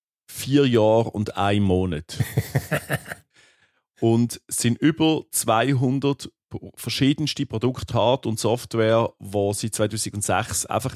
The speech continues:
Speaker 1: eingestampft worden sind mit wenig bis gar keiner Erklärung.
Speaker 2: Seit
Speaker 1: Ähm.
Speaker 2: zweitausendsechs, oder was?
Speaker 1: Ja.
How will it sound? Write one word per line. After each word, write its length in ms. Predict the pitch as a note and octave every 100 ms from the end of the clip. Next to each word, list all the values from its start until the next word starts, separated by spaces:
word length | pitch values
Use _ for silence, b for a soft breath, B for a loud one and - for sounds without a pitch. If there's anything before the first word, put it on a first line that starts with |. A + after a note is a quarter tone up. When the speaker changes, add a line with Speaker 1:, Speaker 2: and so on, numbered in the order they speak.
| -
Speaker 1:
eingestampft 640 | A#2 A#2 - G#2 G#2+ -
worden 260 | G2+ G2+ G#2
sind 380 | G#2 G#2 F2 - _ _
mit 400 | A2+ A2 G#2 F#2+
wenig 360 | G2+ G#2 A#2 -
bis 240 | G2 -
gar 240 | - F2+ F#2
keiner 380 | F#2 F#2 F#2
Erklärung. 680 | F#2+ E2+ F#2 - D2 C#2+ D#2+ - _
Speaker 2:
Seit 320 | - D#3 E3+ -
Speaker 1:
Ähm. 100 | -
Speaker 2:
zweitausendsechs, 1300 | - C#3 C#3 A#2 G2 G2+ C3 B2+ - G#2+ G#2 - -
oder 140 | A#2+ G#2+
was? 180 | G#2+ -
Speaker 1:
Ja. 160 | A2